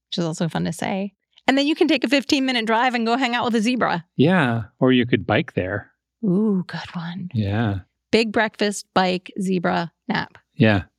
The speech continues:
Speaker 1: The stunning nature does not stop there. If you go out the other side of Nairobi toward the west,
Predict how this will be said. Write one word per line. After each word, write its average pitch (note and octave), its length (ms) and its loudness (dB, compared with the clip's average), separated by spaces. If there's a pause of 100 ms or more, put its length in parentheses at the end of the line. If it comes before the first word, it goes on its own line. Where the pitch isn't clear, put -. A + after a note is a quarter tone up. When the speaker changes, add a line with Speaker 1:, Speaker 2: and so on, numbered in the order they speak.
(480)
Speaker 1:
The A3 80 4
stunning C#4+ 380 2
nature G#3 340 0
does F3 240 0
not F#3 420 0
stop F3 420 0
there. F3+ 380 0 (480)
If G3+ 200 0
you G3+ 80 2
go F#3+ 180 0
out F3 220 -4
the - 100 -8 (100)
other B3 280 4
side F3+ 320 0
of F3 100 -4
Nairobi E3+ 680 -4
toward F3 240 -2
the F3+ 80 -2
west, - 580 -4